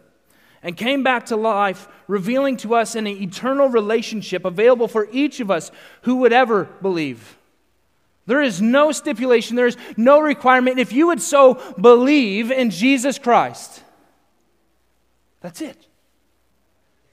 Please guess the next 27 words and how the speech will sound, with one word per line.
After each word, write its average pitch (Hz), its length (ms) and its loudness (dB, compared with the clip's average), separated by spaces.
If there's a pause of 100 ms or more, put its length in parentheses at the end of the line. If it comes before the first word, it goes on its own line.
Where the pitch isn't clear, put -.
(120)
We 214 120 -6
like 220 200 -4
to 202 80 -8
confuse 202 480 -8
things 165 280 -6
and 165 100 -14
say, 190 120 -6
"Well, 185 160 -2
have 185 160 -4
you 196 100 -6
done 175 220 -4 (220)
X, 190 200 -8
Y, 196 200 -2
and 185 120 -8
Z? 190 240 -4
And, 165 100 -8 (180)
and 190 360 -6
are, 170 360 -4
are 214 100 0
you 208 160 -6
right 208 180 2
here, 196 260 -2
here, 185 260 -4
here?" 151 420 -10 (2500)
Kinda 185 160 -10
makes 175 220 -8
me 160 260 -10